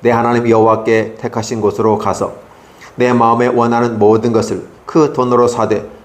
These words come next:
소나 양이나 포도주나 독주 등의 내 마음에 원하는 모든 것을 구하고 거기 내 하나님 여호와 앞에서 너와 내 권속이 함께 먹고 즐거워할 것이며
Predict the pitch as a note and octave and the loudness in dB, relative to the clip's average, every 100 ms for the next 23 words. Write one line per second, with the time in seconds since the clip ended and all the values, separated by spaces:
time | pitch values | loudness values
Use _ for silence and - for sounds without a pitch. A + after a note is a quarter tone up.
0 | - - A#2 A2+ A2 A2 A2 G#2+ A2 A2+ | -20 -4 0 2 0 0 -2 0 0 0
1 | - - - B2+ B2+ A#2 G2 D2+ - - | -2 -6 -4 2 2 2 0 -4 -12 -8
2 | - G#2 - A2 A2 A2+ G2 A2 B2+ B2 | -4 -2 0 2 2 0 0 0 2 2
3 | B2 B2+ - A#2 A#2 A#2+ A#2+ G#2+ A2 A2+ | 2 2 0 -2 0 0 0 2 2 2
4 | G#2+ A#2 G#2+ - A2 F#2+ - - - - | 0 0 0 0 0 0 -2 -10 -16 -20
5 | - A2+ A#2 A2 G#2+ A2 A2+ A2 A2+ A2 | -4 0 0 0 0 0 0 -2 0 2
6 | A#2+ A#2+ A#2 B2 A2+ G#2+ - - - A2+ | 4 4 2 0 -2 -4 -8 -18 -2 2
7 | A2+ A2+ G2 A#2+ A#2+ B2 A2+ A#2+ A2 A2 | 4 2 2 0 2 -2 -2 -2 0 -2
8 | G#2+ A2+ G#2+ G#2 - G#2+ G#2 - G#2 G2+ | 0 0 2 0 2 0 0 0 -2 2
9 | F#2 F#2 F2+ - G2+ - G2+ | 2 2 0 -2 -4 -4 -6